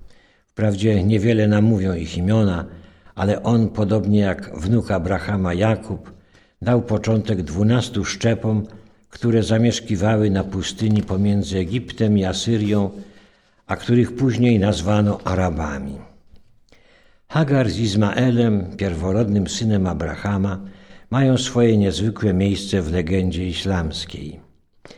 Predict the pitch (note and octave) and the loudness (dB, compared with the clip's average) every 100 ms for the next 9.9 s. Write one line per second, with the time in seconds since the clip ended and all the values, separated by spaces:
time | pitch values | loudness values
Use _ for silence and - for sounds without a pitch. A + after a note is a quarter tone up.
0 | - - - D3 C3+ A#2 A#2+ C3 C3 C3 | -20 -16 -2 0 4 6 6 4 4 2
1 | F#2 A2 - G#2 G2+ G2 - G2 A2+ G#2+ | 0 -2 0 -2 0 -2 -2 0 2 0
2 | G#2 - - C#3 A#2 - C#3 F#2+ E2+ F#2+ | -4 -6 -6 -4 -2 2 4 2 -2 -6
3 | E2+ - G2+ G2+ E2 E2 E2 G2 G2+ F#2+ | -6 -4 -4 -2 -4 -6 -4 0 0 0
4 | E2+ E2+ E2+ D#2 D#2 - G2+ F#2+ E2 F2+ | -2 -4 -6 -8 -8 -4 -2 -2 -6 -8
5 | E2+ D#2+ F2 E2 F2+ F#2+ G2 G#2 G#2 - | -6 -6 -6 -6 -4 -4 -2 -4 -6 -20
6 | - - - - - B2 B2 C#3 B2 B2+ | -20 -20 -20 -20 -10 -4 -2 0 2 2
7 | C#3 B2+ B2 A2+ - C3 C3 A#2+ B2 A#2+ | 2 4 2 0 0 0 2 2 4 4
8 | A#2+ A#2 - A#2 A2+ A2+ F2+ A2+ G#2 G#2+ | 4 2 -2 0 2 0 0 0 2 0
9 | G2 - F2 - - A2 G2 G#2 F#2+ | 0 -2 -4 -4 -2 0 0 -2 -2